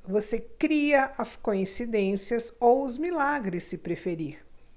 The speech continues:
São aqueles momentos que parece que tudo está dando certo, que o que você precisa aparece na sua frente, que as informações chegam e as pessoas exatas procuram. Você criou isso.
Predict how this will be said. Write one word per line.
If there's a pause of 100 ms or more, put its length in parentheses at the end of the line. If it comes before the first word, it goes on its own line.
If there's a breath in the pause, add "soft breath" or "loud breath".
(600 loud breath)
São
aqueles
momentos
que
parece
que
tudo
está
dando
certo, (640 loud breath)
que
o
que
você
precisa
aparece
na
sua
frente, (360 loud breath)
que
as
informações
chegam
e
as
pessoas
exatas
procuram. (760 soft breath)
Você
criou
isso.